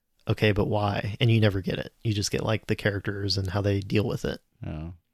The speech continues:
Speaker 2: that would drive me crazy. I need
Speaker 1: Yeah,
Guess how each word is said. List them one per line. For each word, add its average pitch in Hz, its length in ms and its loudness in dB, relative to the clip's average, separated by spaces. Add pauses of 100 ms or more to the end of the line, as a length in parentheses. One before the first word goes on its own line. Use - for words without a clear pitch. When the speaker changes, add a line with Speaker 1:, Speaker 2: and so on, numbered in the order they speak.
(120)
Speaker 2:
that 143 100 2
would 139 140 2
drive 90 240 0
me 87 100 -6
crazy. 87 540 -6 (680)
I 104 80 -2
need 101 180 0
Speaker 1:
Yeah, 101 300 0